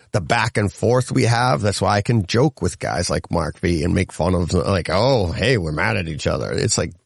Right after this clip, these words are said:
it's a great, great community. Um, and it, lots of fun to be a part of. So, uh,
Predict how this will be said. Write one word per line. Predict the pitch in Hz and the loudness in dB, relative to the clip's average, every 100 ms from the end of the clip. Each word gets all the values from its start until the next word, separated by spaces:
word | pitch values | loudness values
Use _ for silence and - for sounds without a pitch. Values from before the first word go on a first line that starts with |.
| - | -12
it's | - | -4
a | 107 | -2
great, | 73 78 87 135 - | -2 0 2 2 0
great | - 113 117 | 0 0 0
community. | - 107 107 107 104 98 - - _ _ | 0 2 2 4 2 0 -6 -20 _ _
Um, | - 82 80 80 - | -2 0 0 -2 -2
and | 87 85 82 87 | 0 2 2 -2
it, | 82 78 | -4 -6
lots | - 98 107 104 | 0 2 2 2
of | 104 | -2
fun | - 92 95 | -2 -2 0
to | |
be | 82 82 | 0 0
a | |
part | 87 87 90 | 0 0 0
of. | 50 - - - - - | -2 -6 -12 -20 -20 -8
So, | - 87 85 - | -2 -2 -2 -4
uh, | - 98 98 98 | 0 2 2 -2